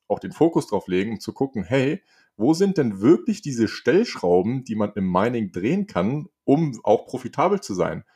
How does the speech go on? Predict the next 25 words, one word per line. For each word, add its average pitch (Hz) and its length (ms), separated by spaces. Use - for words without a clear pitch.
Und 104 100
das 110 160
sind 139 200
dann 117 400
so 107 200
Sachen 113 400
wie, 107 360
wo 107 140
man 107 160
auch 104 160
zum 110 140
Beispiel 98 300
einen 98 80
zweiten 98 340
Einkommensstrom 113 640
hat, - 280
sei 104 320
es 120 160
durch 107 240
Carbon 135 340
Credits, 120 380
weil 101 140
ich - 100
Methan 127 400
einfange, 85 460